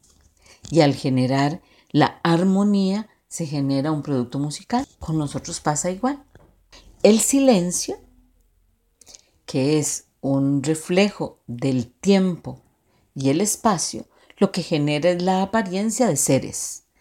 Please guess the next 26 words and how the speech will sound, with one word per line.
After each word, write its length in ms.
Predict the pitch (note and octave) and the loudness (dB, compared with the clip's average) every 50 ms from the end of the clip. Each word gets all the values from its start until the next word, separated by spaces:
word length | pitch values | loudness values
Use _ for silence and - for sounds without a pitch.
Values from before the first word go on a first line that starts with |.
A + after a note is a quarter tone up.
| _ - - _ _ | _ -20 -20 _ _
la 220 | A#2+ C3 B2+ B2+ | 0 0 2 2
apariencia 720 | B2+ - C3+ B2+ B2 C3 C#3 D#3 D#3+ F3 F3 - A3+ A3 G#3+ | 0 -2 -4 -4 -4 -2 0 0 0 0 -2 -2 -2 -2 -2
de 60 | F3+ | -4
existencia. 840 | - - - C3 A2+ - - - C3 B2 B2 B2 B2+ - - - _ _ _ _ _ _ _ _ _ _ _ _ _ _ _ _ _ | -4 -4 -6 -4 -4 -4 -2 0 0 0 0 0 -4 -8 -10 -14 _ _ _ _ _ _ _ _ _ _ _ _ _ _ _ _ _
¿Ok? 220 | - B2+ - - - - - C#4+ - _ _ _ _ - - - - _ _ _ | -16 -16 -14 -12 -10 -10 -10 -10 -12 _ _ _ _ -20 -20 -20 -20 _ _ _
Por 160 | D#3+ C#3+ C3 | 0 0 2
eso 240 | C3+ C3 - D#3+ E3 | 0 0 0 -2 -2
para 240 | - E3+ E3 E3 D#3+ | 0 0 0 0 0
nosotros 640 | D3 C3+ C3+ B2+ - - E3 D#3+ - C#3 C3+ - - | 0 -2 -2 -2 -2 -2 -2 -2 -2 -4 -4 -2 -2
en 220 | C3+ C3 C#3+ D3+ | -2 -2 0 2
este 400 | D#3+ E3+ F#3 F#3+ - - - G#3 | 2 4 4 4 2 0 -2 -2
instante 720 | F#3 F#3 F#3 - - G3 F3 F3 E3+ E3+ - - G#3+ B3 - _ _ _ _ _ _ _ _ - - - - - - - - | -2 -2 -2 -2 -2 -2 -2 -2 -4 -6 -8 -10 -14 -14 -14 _ _ _ _ _ _ _ _ -20 -20 -20 -20 -20 -16 -6 -2
es 100 | D3 C#3+ | 2 2
muy 420 | C#3+ C#3+ C#3+ D3 D#3 E3 E3+ E3+ | 4 4 4 2 2 2 2 2
importante 680 | F3 F3+ - G3+ F#3+ - E3+ D#3+ E3+ E3 A3+ A3 - - | 0 -2 -4 -6 -6 -4 -4 -6 -4 -4 -6 -8 -8 -8
comprender 600 | - - F3+ D#3+ C#3+ C#3 C3 B2+ C3+ C#3 C#3+ D#3+ | -4 -2 -2 -2 -2 -4 -4 -4 -4 -4 -2 -2
esto, 400 | G3+ A3+ - - - - - - - - _ _ _ _ _ _ _ _ - _ _ - - - _ _ _ | -4 -4 -6 -8 -10 -14 -16 -16 -20 -20 _ _ _ _ _ _ _ _ -20 _ _ -20 -20 -20 _ _ _
porque 320 | _ - - - - E3 D#3+ | _ -6 -6 -4 -2 0 0
esos 280 | D#3+ - A#3 A3 - | 0 0 -2 -4 -4
acuerdos 540 | G#3 - - - G3 G3+ F#3+ F#3+ G3+ G3 E3+ | -6 -8 -2 0 0 0 0 0 -4 -6 -4
de 100 | F3+ F#3 | -2 -2
almas 440 | F3+ F3+ F#3 F#3 F#3+ F#3+ F#3 - - | -2 -2 -2 -2 -2 -2 -4 -6 -8
ya 220 | C3+ - F#3 F#3+ | -4 -4 -2 -2
se 140 | F#3+ - G#3 | -2 -4 -6
están 360 | F#3 - - - F3+ F#3 F#3 | -6 -6 -6 -6 -6 -8 -8
cumpliendo 840 | F#3 - D#3+ D#3+ D#3+ D#3 - - G3 G#3 F#3+ E3+ D3+ C#3+ C3 C3 C#3 | -8 -10 -8 -8 -8 -8 -8 -6 -4 -4 -2 -4 -4 -6 -8 -8 -12